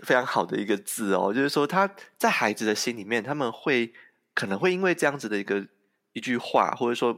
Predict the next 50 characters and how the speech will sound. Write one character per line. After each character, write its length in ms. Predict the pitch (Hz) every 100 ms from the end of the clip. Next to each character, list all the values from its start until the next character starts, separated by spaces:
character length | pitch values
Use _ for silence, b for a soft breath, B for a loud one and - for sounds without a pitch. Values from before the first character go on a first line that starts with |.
| -
呃， 340 | 95 90 87
大 160 | - 110
人 120 | 92
可 120 | 90
能 100 | 90
一 60 | 92
句 180 | - 127
无 140 | - 101
心 200 | - 113
的 140 | 98
话， 160 | - 139
他 80 | 190
会 100 | 190
觉 120 | 151
得 100 | 139
说 160 | 165 151
，“诶， 160 | 196 B B B B B _ _ _ -
可 120 | 127
是 360 | 165 180 - -
我 120 | 120
就 100 | 165
跟 120 | 160
他 120 | 156
同 260 | 156 127 127
一 60 | 139
组 280 | - 101
啊，” 180 | 95 95
或 100 | 131
者 60 | 131
是 80 | 143
说 180 | 131 127
，“他 120 | 147
就 120 | 143
坐 140 | 143 131
在 160 | -
我 160 | 117 95
旁 300 | - 90 95
边 240 | 104 95
啊， 160 | 98 95
我 120 | 113
没 140 | 120
有 80 | 135
办 200 | 120 127
法 300 | 120 - - B B B B
不 140 | 147
理 180 | 113 -
他。” 360 | - - 71 120 B B B
所 140 | - 240
以 160 | 170 _ b _
在 360 | - 226 185